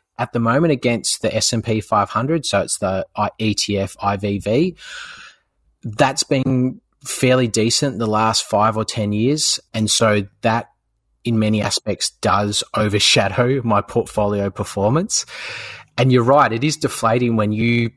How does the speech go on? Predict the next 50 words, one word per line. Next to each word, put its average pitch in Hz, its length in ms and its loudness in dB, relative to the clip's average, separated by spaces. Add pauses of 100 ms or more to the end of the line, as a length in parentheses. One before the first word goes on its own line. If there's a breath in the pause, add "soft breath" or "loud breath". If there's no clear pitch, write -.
(140)
put 127 260 2
in 107 400 0 (760)
so 117 220 0
much 110 240 -2
work 104 280 -2
and 104 60 -2
effort 101 240 -6
in 104 100 -4
towards 104 340 -4
investing, 101 600 -2
and 107 140 -4
then 107 100 0
you 110 140 2
look 113 180 0
at 113 180 -2
something 110 320 -2
like 104 160 -4
the 107 120 -2
S - 140 -2
and 107 100 -2
P 104 160 -2
five 101 260 -2
hundred, 110 240 -2
one 107 140 -2
of 104 40 -4
the 101 80 -2
cheapest - 460 -2
E 110 100 -2
T 104 180 -2
Fs - 180 -2
you 98 80 -8
can 95 160 -6
get 98 460 -2 (260)
is 117 100 -4
doing 113 220 2
a 101 60 -2
better 101 240 -2
job 98 260 -4
at 92 120 -8
the, 98 220 -6 (280)
at 107 200 -6
you, 107 180 -2 (100)
than 107 180 0
you. 101 400 -2 (960 loud breath)
And 123 360 2 (140)
while 131 280 4
it 131 80 2
is 151 180 2
sort 135 220 2
of 117 320 -2